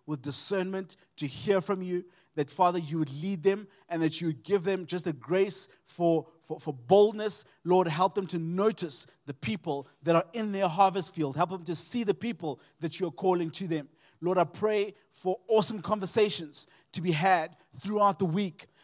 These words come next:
Lord, as people are crossing over the chicken line, even if it's just that initial greeting, as people are crossing over and going, "I want to connect with people."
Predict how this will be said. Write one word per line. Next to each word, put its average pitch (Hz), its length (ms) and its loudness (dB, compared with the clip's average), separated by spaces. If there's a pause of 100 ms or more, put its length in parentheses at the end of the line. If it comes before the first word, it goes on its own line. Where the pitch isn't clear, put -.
(120)
Lord, 185 300 4
as 175 180 2
people 214 320 0
are 185 40 4
crossing 214 440 -4
over 196 200 2
the 180 120 -4
chicken 220 300 -4
line, 170 260 2
even 202 180 -4
if 208 160 -2
it's 202 120 -2
just 202 180 -8
that 214 160 2
initial 190 320 -2
greeting, 156 520 -8 (240)
as 165 120 -8
people 196 320 -2
are 170 40 0
crossing 185 400 -4
over 160 380 -2 (220)
and 165 100 -10
going, 170 220 2
"I 170 100 0
want 165 160 -2
to 165 60 -4
connect 165 400 -8
with 156 100 -12
people." 147 420 -12